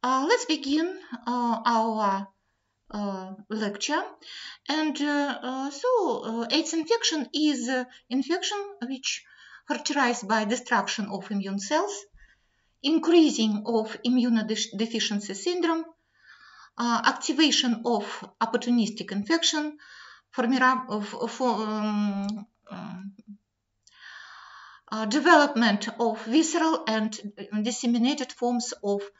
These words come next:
opportunistic infection, which cause the, uh, polyorgans insufficiency and death of the patients. And now you see the structure of the viruses, structure of the viruses. Uh, you see such, uh,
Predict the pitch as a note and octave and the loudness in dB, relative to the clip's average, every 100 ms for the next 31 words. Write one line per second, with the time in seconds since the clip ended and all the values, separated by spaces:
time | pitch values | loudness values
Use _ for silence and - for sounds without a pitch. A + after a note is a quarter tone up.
0 | _ _ G3+ G3+ G#3 G#3 G3+ G3 G3+ G3+ | _ _ -6 -4 0 2 2 -2 -4 -4
1 | C#4 E4 - D#4 B3 - - C4+ C4 - | 0 2 2 0 -2 -6 -2 -2 -2 -10
2 | _ _ _ _ F#3+ G#3 - F#3+ F#3+ F3+ | _ _ _ _ -4 -2 -2 -6 -6 0
3 | A#3 A#3 A#3 A#3+ G3+ G3 - - G3 A3+ | 2 2 2 -2 0 -4 -6 -6 -6 -6
4 | C4 E4+ D4+ C#4 B3+ B3 - - - - | -2 -2 -2 -2 -4 -4 -8 -16 -18 -10
5 | - G#3 G3+ G3+ G3+ G#3 A#3+ A#3 - G#3 | -2 0 0 -4 -4 0 0 0 -6 -10
6 | - G3+ G3+ G3+ D3+ D3 - E3 - _ | -8 -6 -6 -6 -8 -8 -10 -16 -20 _
7 | - - - - - - C#4 G#4 C5 F4 | -20 -16 -16 -16 -12 -8 -2 2 4 4
8 | F4 - G4+ F4 - D#4+ D#4 - A#3+ B3 | 4 2 2 2 4 4 4 -2 0 0
9 | A#3+ A#3+ B3+ D#4 G4+ G4+ - - C4 A#3 | 2 0 0 -2 -4 -4 -10 -8 -2 -2
10 | - A3+ G3+ A3+ G3+ G3+ A3+ B3+ F4 F4 | -2 -6 -4 -4 -2 -2 -2 -4 -4 -6
11 | - - - - - - B3 A#3 A3 B3 | -14 -20 -18 -18 -18 -6 2 4 4 2
12 | - - F4 G#4 G4+ D#4+ - D4 A3+ - | -4 2 4 4 2 -8 0 0 2 -4
13 | - - A3+ A3+ G#3+ | -8 -6 -2 0 0